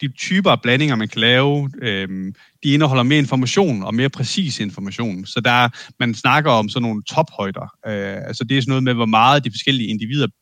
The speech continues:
bidrager, hvor meget biologisk materiale de bidrager, det kan man faktisk se afspejlet i den D N A-profil, man får.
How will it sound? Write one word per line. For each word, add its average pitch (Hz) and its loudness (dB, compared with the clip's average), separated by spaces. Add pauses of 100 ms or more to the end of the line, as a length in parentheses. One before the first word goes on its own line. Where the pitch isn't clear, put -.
bidrager, 98 0 (340)
hvor 120 -8
meget 117 2
biologisk 143 0
materiale 120 -2
de 120 -4
bidrager, 123 0
det 131 -2
kan 123 -4
man 120 -4
faktisk 135 0
se 123 -2
afspejlet 110 0
i 120 -4
den 113 -2
D - -14
N 113 -2
A-profil, 123 -4
man 104 -6
får. 147 -2